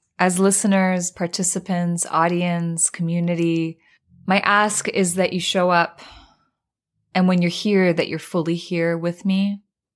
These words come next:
with us. And you take what resonates and you leave the rest. And you always feel like you can reach out to me and be real and provide feedback and share your truth.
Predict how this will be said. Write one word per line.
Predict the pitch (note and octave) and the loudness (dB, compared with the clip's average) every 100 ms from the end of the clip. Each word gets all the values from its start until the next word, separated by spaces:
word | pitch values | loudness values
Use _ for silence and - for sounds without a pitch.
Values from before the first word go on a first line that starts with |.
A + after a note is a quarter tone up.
| _ | _
with | - E3+ - | -2 -2 0
us. | E3 F3 - - - _ _ _ | 2 2 0 -4 -6 _ _ _
And | - F#3+ G3 F#3+ - - _ _ _ _ | 0 2 4 2 0 -10 _ _ _ _
you | F#3+ G#3 | -2 0
take | B3+ C4+ - | 0 -2 0
what | A3+ | 0
resonates | A3 G#3+ G#3 G#3 G3 | 0 2 2 0 0
and | F#3+ F3 | 0 0
you | |
leave | E3 F3+ F#3 | 0 0 0
the | F#3 | -2
rest. | D#3+ D3 - - - _ _ _ _ _ - | -2 -2 -2 -2 -6 _ _ _ _ _ -4
And | E3+ | 2
you | F#3 | 4
always | F#3 F#3 - | 4 2 0
feel | - G3+ G3 G3 | 0 4 4 4
like | G3 F3+ | 2 0
you | F3+ | -2
can | F3+ | -2
reach | E3 E3 - | -2 -2 -2
out | E3 D#3+ | -2 -2
to | F3 | -2
me | F3 E3+ E3+ E3+ - | 0 2 0 -2 -6
and | E3 | -6
be | D#3 D#3+ | -6 -6
real | D#3 D#3+ E3 F3 | -4 -2 -2 -2
and | E3+ D#3+ | -6 -6
provide | E3 D#3 D3+ | -2 -2 -2
feedback | - F#3 E3+ F3+ E3+ E3+ | -4 -4 -2 2 0 0
and | E3 | -4
share | E3 F3+ | -4 -2
your | F3 F3 | -2 -4
truth. | - F3 E3 E3 - | -4 -4 -4 -6 -12